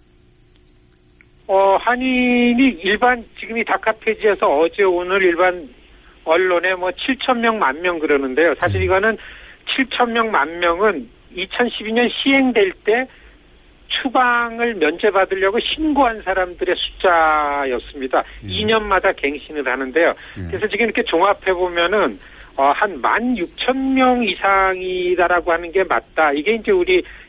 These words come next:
Speaker 1: 이 한인사회 이 이민 권익 운동하는 사람들이 추정하는
Speaker 2: 음.
Speaker 1: 숫자입니다. 그리고 엘에이 뉴욕 한인 커뮤니티에 생각보다 굉장히 많고요. 그래서 이게 폐지되면은 한인사회도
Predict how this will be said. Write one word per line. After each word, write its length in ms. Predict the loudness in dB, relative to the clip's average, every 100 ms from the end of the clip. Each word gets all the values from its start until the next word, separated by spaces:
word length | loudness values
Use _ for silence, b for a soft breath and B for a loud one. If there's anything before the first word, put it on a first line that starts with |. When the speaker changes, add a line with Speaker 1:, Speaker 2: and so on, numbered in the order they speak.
| 0
Speaker 1:
이 140 | 2
한인사회 760 | 4 2 -2 -4 0 2 2 2
이 220 | -2 -6
이민 360 | -6 -4 -4 -2
권익 300 | -2 -2 -4
운동하는 420 | -4 -2 -2 0
사람들이 480 | 0 -2 -2 -6 -8
추정하는 520 | -6 -2 0 2 0
Speaker 2:
음. 20 |
Speaker 1:
숫자입니다. 640 | -2 -2 -2 -2 -2 -4 -6 B B -6
그리고 400 | -2 2 2 2 B B
엘에이 360 | 0 2 2 0
뉴욕 240 | -2 -2 -2
한인 180 | -6 -6
커뮤니티에 720 | -6 -4 -6 0 2 4 2
생각보다 480 | -2 -2 -2 0 -2
굉장히 440 | -2 -4 0 0 0
많고요. 560 | -4 -6 -12 -6 -6 -6 b b b -6
그래서 260 | -4 -2
이게 320 | -2 0 2 0
폐지되면은 760 | -2 -6 -2 -2 0 0 -2 -4 B B -6
한인사회도 1040 | 0 0 0 2 2 2 0 0 0 -2